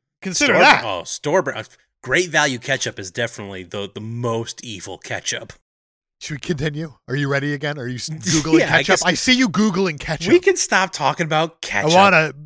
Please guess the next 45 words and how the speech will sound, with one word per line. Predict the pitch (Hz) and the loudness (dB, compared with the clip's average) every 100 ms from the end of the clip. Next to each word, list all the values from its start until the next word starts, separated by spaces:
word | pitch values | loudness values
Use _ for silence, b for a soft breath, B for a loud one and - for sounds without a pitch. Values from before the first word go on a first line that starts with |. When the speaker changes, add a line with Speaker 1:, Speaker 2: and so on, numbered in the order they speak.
| 143 | -8
Speaker 1:
put | 196 | -6
a | 151 | -4
stop | - 170 151 | -2 -2 -2
to | 139 | -6
this | 131 | -8
before | - - 151 | -8 -2 2
you | |
Speaker 2:
Probably | 151 151 | 2 2
Speaker 1:
get | 143 | 0
Speaker 2:
enough | 135 123 - | 0 -4 -6
ketchup-based | - 123 - 131 113 117 113 - | -4 -2 -4 -6 -6 -6 -6 -6
humor | 117 110 104 104 - _ _ _ | -8 -6 -6 -6 -10 _ _ _
for | - 104 | -10 -10
one | 104 110 110 117 | -6 -6 -2 4
Speaker 1:
Oh, | 240 | 6
Speaker 2:
scene. | 202 | 4
Speaker 1:
humor's | 262 330 175 160 | 0 0 0 0
a | 147 117 | -4 -4
bold | 127 165 139 | 0 0 0
word | 156 127 | -6 -4
to | 175 | -4
use | 165 190 | -2 -2
for | - 208 277 | 0 2 4
it. | - 285 170 | 4 0 -2
Speaker 2:
<laughs> | - - 175 - - - - - - - - - _ - _ _ _ _ _ _ _ _ 208 | -4 -6 -8 -8 -12 -12 -16 -16 -16 -18 -18 -20 _ -20 _ _ _ _ _ _ _ _ -4
Speaker 1:
In | 247 | -4
a | |
mirror | 247 311 285 247 | 0 4 6 4
of | |
how | 185 233 | 2 0
the | 196 | 0
Cape | 208 220 - | 0 0 0
podcasters | 202 226 - 151 131 139 123 | -2 0 0 0 0 -6 -8
are | |
made, | 110 120 131 151 _ _ _ - | -10 -6 -6 -6 _ _ _ -6
J | 180 226 | 2 2
B | 208 233 | 2 -4
directs | 165 190 196 - | -2 -2 -2 -4
Cage | - 208 196 | -2 -2 -2
by | - 160 | -2 -2
telling | 190 190 180 | 0 -2 -4
him | 220 | -10
very | 254 233 269 233 | -2 0 0 -2
specific | - 185 185 - 160 | -4 -4 -4 -6 -8
instructions | 123 - 208 196 214 208 | -10 -2 0 0 0 0